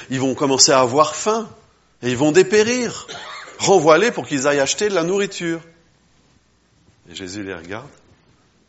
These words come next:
et leur dit, « Donnez-leur vous-même à manger. »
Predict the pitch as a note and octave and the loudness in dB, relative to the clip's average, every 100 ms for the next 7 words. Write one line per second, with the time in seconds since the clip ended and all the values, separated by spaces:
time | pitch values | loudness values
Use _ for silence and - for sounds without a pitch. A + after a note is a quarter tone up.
0 | _ _ _ _ F2 F2+ F2 F#2 D3+ - | _ _ _ _ -14 -12 -12 -14 -16 -20
1 | _ _ _ _ _ _ _ _ _ _ | _ _ _ _ _ _ _ _ _ _
2 | _ _ _ _ _ _ _ F#2 F#2+ F#2 | _ _ _ _ _ _ _ -20 -16 -14
3 | F2+ F2+ D#2+ G2 C#3 E3 B2+ E2+ D#2 D#2 | -14 -14 -16 -20 -20 -18 -20 -20 -20 -20
4 | - | -20